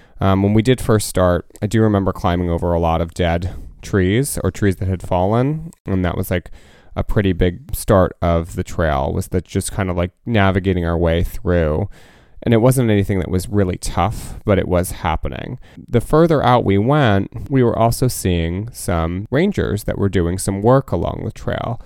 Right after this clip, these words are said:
Were they pulling stumps? I can't remember exactly what they were doing. So they were doing some stump pulling and also some path clearing as we were trekking out. The path itself, too, because we were in the woods, at some points was a little muddy, but for the most part, it was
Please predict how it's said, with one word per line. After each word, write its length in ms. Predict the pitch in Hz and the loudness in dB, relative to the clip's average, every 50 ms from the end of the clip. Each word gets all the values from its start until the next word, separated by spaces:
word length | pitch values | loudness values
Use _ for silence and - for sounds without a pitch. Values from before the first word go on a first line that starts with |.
| - - - | -16 -8 -2
Were 160 | 147 123 127 | 0 2 2
they 100 | 127 123 | 2 2
pulling 380 | 117 - - 139 139 151 151 135 | 2 2 2 2 2 0 -2 -4
stumps? 440 | - - - 95 98 113 - - - | -4 -2 -2 0 0 -2 -2 -4 -4
I 60 | - | -6
can't 220 | - - 127 104 | -6 -6 -6 -4
remember 280 | 107 101 95 92 90 90 | -2 -2 -2 0 0 -2
exactly 400 | 87 - - - 95 - 98 98 | -2 -2 -4 -6 -6 -4 -4 -4
what 140 | 95 98 - | -4 -4 -4
they 80 | 104 98 | -4 -6
were 80 | 95 | -4
doing. 320 | 95 95 87 82 82 104 110 | -4 -4 -4 -4 -4 -6 -6
So 120 | - - | -6 -4
they 140 | 113 110 107 | 0 2 2
were 80 | 104 107 | 2 2
doing 240 | 113 135 151 165 160 | 2 0 -2 -2 -2
some 300 | - - 131 117 113 - - | -4 -4 -4 -4 -4 -4 -6
stump 300 | - - 113 101 104 - | -4 -2 -2 -2 0 0
pulling 320 | - 104 104 98 95 95 - | 0 2 2 0 0 -2 -4
and 100 | 95 98 | -6 -6
also 320 | - - 104 110 - - 107 | -4 -2 -2 -2 0 0 -2
some 300 | - - - - 95 92 | -2 -2 -4 -4 -2 0
path 320 | - 104 92 87 - - | 0 0 0 0 -2 -4
clearing 520 | - - 101 87 85 85 80 78 85 98 85 - | -4 -2 -2 -2 0 -2 -2 -4 -4 -6 -8 -10
as 420 | - - 87 90 90 92 - - | -6 -4 -2 0 0 0 -2 -2
we 120 | - 92 90 | -2 -2 0
were 560 | 85 90 87 87 87 87 87 92 98 117 143 - _ | 0 0 0 2 2 2 0 0 -2 -4 -8 -14 _
trekking 400 | - - 123 104 - - 98 92 | -4 -2 0 0 -2 -4 -6 -6
out. 360 | 82 71 65 65 73 - - | -4 -4 -4 -4 -4 -6 -6
The 100 | - - | -4 0
path 320 | - - 156 156 160 - - | 4 4 4 4 4 2 0
itself, 420 | 160 - - - 123 107 104 - - | -2 -2 0 2 2 2 2 0 -4
too, 420 | - - 160 151 139 135 123 120 - - | -4 0 2 4 6 6 6 4 2 -2
because 320 | 117 - - 139 135 - | -4 -2 0 0 0 2
we 80 | 135 127 | 2 2
were 80 | 117 | 2
in 80 | 107 101 | 2 0
the 80 | 101 | 0
woods, 440 | 98 95 95 92 92 87 - - - - - | 2 2 4 2 2 0 -4 -12 -10 -4 -2
at 160 | 117 113 - | -2 -2 0
some 220 | - - 151 147 | 0 0 0 0
points 340 | 135 - 113 98 98 - - | 0 0 0 0 0 0 0
was 180 | - 104 101 104 | 2 2 2 2
a 40 | 107 | 0
little 220 | 107 107 110 107 | 0 0 0 0
muddy, 360 | 104 95 87 90 107 117 127 | 2 2 0 2 0 0 0
but 200 | 127 120 - - | -2 -4 -6 -6
for 120 | - - 110 | -6 -6 -4
the 80 | 110 | -2
most 320 | 104 98 95 98 - - - | 0 0 0 0 -2 -2 0
part, 240 | - 92 87 82 - | 2 2 2 2 0
it 160 | 90 87 82 | -2 -2 0
was 500 | 95 98 92 87 87 92 92 - - - | 2 2 4 2 2 0 -4 -8 -10 -12